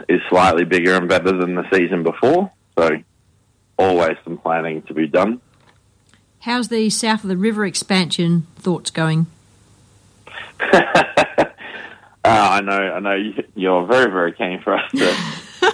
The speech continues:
Speaker 1: to have something down there. Um, oh, look, there's, there's always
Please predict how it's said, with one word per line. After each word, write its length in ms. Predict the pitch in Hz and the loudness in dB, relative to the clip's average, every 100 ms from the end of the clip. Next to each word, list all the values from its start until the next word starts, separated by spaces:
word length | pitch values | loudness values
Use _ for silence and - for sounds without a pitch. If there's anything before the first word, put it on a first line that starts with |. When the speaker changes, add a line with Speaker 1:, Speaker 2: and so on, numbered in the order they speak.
| - 330 | 0 -2
Speaker 1:
to 480 | 320 277 - 220 - | 0 -4 -4 -6 -4
have 280 | - 95 101 - | -2 0 0 0
something 300 | 98 90 95 | 0 0 2
down 240 | 92 92 | 2 2
there. 340 | 98 120 - | 2 2 2
Um, 320 | 104 104 104 104 _ _ _ | 0 0 -4 -14 _ _ _
oh, 100 | 90 | -2
look, 300 | 90 92 90 | -2 -4 -6
there's, 260 | - 98 95 _ _ _ _ - | -6 -6 -6 _ _ _ _ -2
there's 160 | 95 | 0
always 460 | 110 110 98 87 | 2 2 2 0